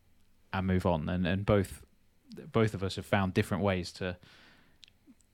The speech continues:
to handle that, but it's really, really important to do that. Um, and I guess the celebration of, of highs, let's focus in on that a little bit more. I mentioned that we have a,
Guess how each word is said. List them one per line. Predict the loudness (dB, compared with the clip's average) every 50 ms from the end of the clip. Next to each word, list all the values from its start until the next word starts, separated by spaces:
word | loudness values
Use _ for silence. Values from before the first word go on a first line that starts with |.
| _ _ -4
to | -4 0
handle | 2 2 2 2 2 0 -2
that, | -4 -4 -4
but | -2 -2
it's | -2 0 2 2
really, | 4 4 4 4
really | 2 2 2 0
important | -2 -4 -6 -6 -6 -8 -8
to | -6
do | -4 -4 -4 -2
that. | -4 -6 -8 -10 _ _ _ _ _ _ _ _ _ -20 -20 -20 _ _ _ -12
Um, | -8 -8 -6 -6 -8 -8 -10 -12 -14 _ _ _ _ _ _ -2
and | 0 0
I | 2
guess | 2 0 0 0 -2
the | -2
celebration | 0 0 2 2 2 2 2 2 2 0 0 -2 -2
of, | -2 -2 -2 -4 -10 -18 -20 -20 -20 -20 -20 -20 -20 -20 -10 _
of | 2 2 2 2
highs, | 4 4 4 6 6 6 4 4 4
let's | 2 2 2 2
focus | 2 4 2 2 2 2 2
in | 2 2
on | 2 2
that | 2 2 2 2
a |
little | 0 0 2
bit | 2 2 4
more. | 4 4 4 4 2 0 -6 _ _ _ _ 0
I | 2 2
mentioned | 4 4 2 2 2 0 0 0 0 2
that | 4 4 4 2 -2 -10 -20 -20 -20 -20 -20 -20 -20 _ _ _ _ _ _ _ 2
we | 4 4
have | 4 4
a, | 2 2